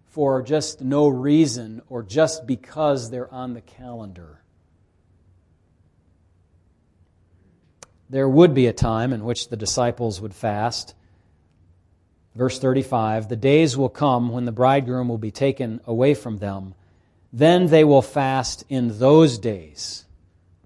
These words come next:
Those days. So the groom will be taken away. This is a foreboding word.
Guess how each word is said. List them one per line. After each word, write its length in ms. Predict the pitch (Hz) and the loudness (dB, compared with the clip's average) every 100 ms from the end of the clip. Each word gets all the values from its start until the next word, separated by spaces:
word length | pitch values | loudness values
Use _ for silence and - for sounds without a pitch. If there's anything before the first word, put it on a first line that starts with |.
| - | -2
Those 380 | 131 165 170 113 | 4 6 6 2
days. 560 | 117 92 - - - _ _ _ _ _ _ _ | -4 -6 -16 -18 -20 _ _ _ _ _ _ _
So 180 | - 170 | 0 4
the 100 | 151 | 4
groom 360 | 131 165 220 240 | 4 10 12 12
will 160 | 220 175 | 12 12
be 140 | 160 | 8
taken 400 | - 190 185 180 | 8 6 6 4
away. 560 | 160 160 165 135 101 _ _ _ _ _ _ _ _ _ _ _ | 6 6 6 4 0 _ _ _ _ _ _ _ _ _ _ _
This 160 | 143 | -10
is 140 | 165 135 | -6 -4
a 60 | |
foreboding 760 | 135 156 147 120 151 151 120 110 | -4 -2 0 4 4 4 0 -8
word. 380 | 127 131 104 | -6 -6 -6